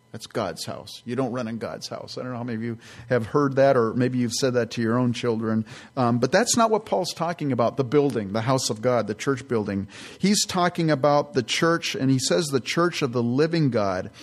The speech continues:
And that word church there is the Greek word ekklesia. We probably get ecclesiastical or, or, uh, uh, other words like that. I don't, <laughs> I don't know too many words like that, but ecclesiastical. But anyways, um,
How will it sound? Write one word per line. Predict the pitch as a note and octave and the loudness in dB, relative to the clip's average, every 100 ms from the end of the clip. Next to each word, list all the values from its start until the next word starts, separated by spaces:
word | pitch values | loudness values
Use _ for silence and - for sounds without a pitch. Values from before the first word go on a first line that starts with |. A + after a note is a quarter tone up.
| - - | -18 -4
And | C3+ C3+ | 2 4
that | C3+ | 4
word | C#3 D#3 F#3+ D#3+ | 4 4 4 2
church | - - G3 G#3+ - | -4 0 2 0 -2
there | - A#2+ A2+ A2+ - - - | 2 4 4 2 -4 -16 0
is | C#3 A2 | 0 2
the | B2+ | -2
Greek | A2+ C3+ F3 G#3+ - | -2 0 0 0 -2
word | C3 B2 B2 - | 2 4 2 0
ekklesia. | D3+ D#3+ - C#3+ - - D#3 C3+ D#2 D#2 _ _ _ _ _ _ _ | -4 -4 -4 -2 0 -2 -2 -4 -6 -12 _ _ _ _ _ _ _
We | C3 B2 A#2 | -8 -8 -2
probably | D3 C#3+ | -2 0
get | C3+ A#2+ | 0 -2
ecclesiastical | C3 - D3+ C3 B2+ B2 C3+ - B2+ - G#2+ G2 | -6 -4 -4 -4 -4 -4 -4 -6 -8 -8 -6 -6
or, | F#2+ G2+ - - - | -10 -12 -20 -20 -6
or, | A#2+ A2 G#2+ | -2 -2 -4
uh, | G#2+ G#2 A2 _ _ | -6 -8 -12 _ _
uh, | A2 G#2 - | -10 -8 0
other | B2+ A#2 | 2 4
words | A2 B2+ C3 A#2+ G#2+ | 2 2 2 2 2
like | A2+ B2 B2 | 0 0 0
that. | G2 G2+ | -4 -2
I | |
don't, | G#2+ A#2 | 0 0
<laughs> | - | 2
I | |
don't | E3+ C#3+ | 4 6
know | C3 A#2+ D#3 | 4 2 0
too | D3 | 2
many | C3 A#2 | 4 4
words | G#2 G#2+ | 2 0
like | G#2 G#2+ | -2 -2
that, | A2 | -2
but | - - - - - | -4 -4 -10 -20 -10
ecclesiastical. | C3 - C#3 A2+ G#2+ A2+ D3+ A2+ | -4 2 2 4 0 0 -4 -2
But | A2 C#3+ | 2 2
anyways, | F#3 D#3+ C3+ - - - - | 4 6 4 2 -8 -18 -2
um, | C3 B2+ B2 | 2 4 2